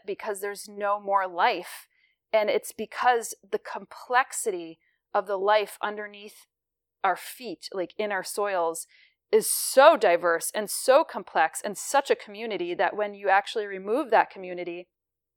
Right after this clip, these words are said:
you remove the lifeblood of the soil. And I feel like you could use the same metaphor to everything that's happening now.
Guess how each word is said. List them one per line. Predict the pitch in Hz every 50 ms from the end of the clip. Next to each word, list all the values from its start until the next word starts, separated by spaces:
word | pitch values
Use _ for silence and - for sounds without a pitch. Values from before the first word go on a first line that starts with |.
| _ _ _ _ _ _ _
you | - 208 220
remove | 220 220 220 226 240 233 190
the | 208 196
lifeblood | 208 208 214 214 - - 208 185 175
of | 180 151
the | 180
soil. | - - 214 202 190 175 165 - - _ - - _ _ _ _ -
And | 226 226 220 - _ _ _ -
I | 214 240 254
feel | 247 - - 294 320 339
like | 330 302 247 -
you | 240
could | - - 220 196 190
use | - 208 233 254 262 226 208
the | 214
same | - - - 233 233 226 214
metaphor | 208 208 208 220 - - 208 202 190 185
to | - - -
everything | - 208 208 214 226 214 - 202 190
that's | 190 160 - -
happening | - 196 180 190 - 185 180 180 175
now. | 175 185 196 196 185 170 143 -